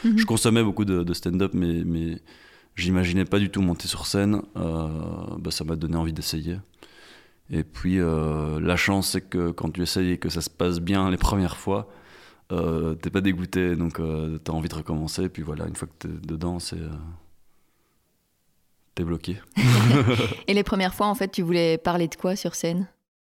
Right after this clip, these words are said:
Speaker 2: C'est une très bonne question. J'en, j'avais aucune, euh, en fait, je suis pas monté sur scène avec un propos à défendre ou un
Speaker 1: Mhm.
Speaker 2: truc, euh, ou un truc particulier à dire. Donc, euh,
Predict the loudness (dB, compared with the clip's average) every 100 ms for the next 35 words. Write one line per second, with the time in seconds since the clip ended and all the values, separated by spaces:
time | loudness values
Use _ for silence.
0 | _ _ _ _ -6 0 0 4 4 4
1 | 2 0 0 0 0 0 -2 -4 -6 -12
2 | -20 -20 _ -20 _ _ -20 -14 -10 -4
3 | -2 0 0 0 2 4 4 2 0 -2
4 | -10 -20 -20 -20 _ _ _ _ _ _
5 | 0 0 2 2 2 2 0 0 2 4
6 | 2 2 4 2 0 0 2 2 2 2
7 | 4 4 2 2 2 0 0 0 -2 -2
8 | -4 -6 -8 -8 -8 -8 0 2 4 4
9 | 4 2 2 2